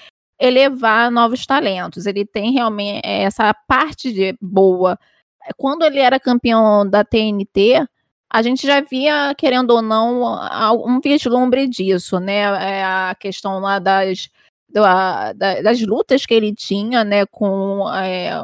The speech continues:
os lutadores, é, o próprio, a própria quando ele perdeu, né? Não foi ele que perdeu? Eu não lembro agora,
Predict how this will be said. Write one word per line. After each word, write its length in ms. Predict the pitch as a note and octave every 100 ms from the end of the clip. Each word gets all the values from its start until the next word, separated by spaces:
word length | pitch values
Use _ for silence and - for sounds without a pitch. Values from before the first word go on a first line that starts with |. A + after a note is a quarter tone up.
| -
os 100 | G3
lutadores, 1120 | G3+ - G#3 E3 F#3+ G#3+ B3 A#3 G#3 G3+ - _ _ _ _
é, 920 | - G3+ G3 G3 F#3+ F#3+ F#3 F#3 F#3 F3+ E3+ C3+ G#2+
o 80 | A3
próprio, 580 | - D4+ C4 C4+ - F4 D4 C#4 B3+ A#3+ A3 G#3 G3+ G2+ -
a 180 | G3+
própria 320 | - B3+ B3+ C#4+
quando 240 | D#4+ D#4
ele 140 | C4 -
perdeu, 520 | C#4 G#3 F#3 A3 B3+
né? 320 | G#3 G#3 G3 -
Não 100 | G3+
foi 140 | - A3
ele 120 | -
que 60 |
perdeu? 380 | - G#3+ C4+ F3+ - _ _
Eu 300 | F4 B3+ F4+
não 160 | B4+ A#4+
lembro 280 | C4+ B3
agora, 420 | A3+ G3+ G3 G3